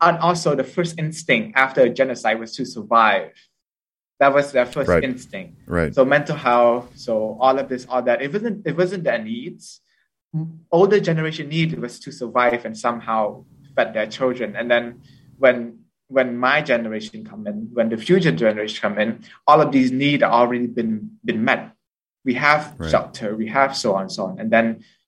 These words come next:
Speaker 1: and then we start, and then there's, then new things pops up, like mental health. And then, okay, then that's our, the generation of needs developed throughout, uh, throughout generation and generation. So yeah, uh,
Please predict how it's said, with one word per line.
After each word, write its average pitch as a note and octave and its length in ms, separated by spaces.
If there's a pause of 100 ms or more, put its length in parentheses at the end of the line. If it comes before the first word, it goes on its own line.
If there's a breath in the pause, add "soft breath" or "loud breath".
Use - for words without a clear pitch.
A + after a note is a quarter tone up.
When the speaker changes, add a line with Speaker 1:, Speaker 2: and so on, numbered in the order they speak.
(160)
Speaker 1:
and C3+ 80
then C3 80
we B2+ 60
start, C3 320
and B2+ 100
then A#2+ 320
there's, A#2 300
then B2+ 240
new D3+ 180
things D3+ 240
pops - 280
up, G2 220
like G#2 320 (440)
mental A2 240
health. F#3 320
And G#2+ 100
then, G#2 300
okay, F3 340
then C3+ 380
that's A2+ 260
our, G#2+ 480 (560 soft breath)
the C3+ 160
generation F3 420
of C3 100
needs C3+ 360
developed A#2+ 640
throughout, G#2+ 580 (320)
uh, G2+ 500 (440)
throughout A2 380
generation G#2+ 500
and G2+ 100
generation. G2+ 680 (400 soft breath)
So F3 100
yeah, F#3+ 240
uh, C3+ 480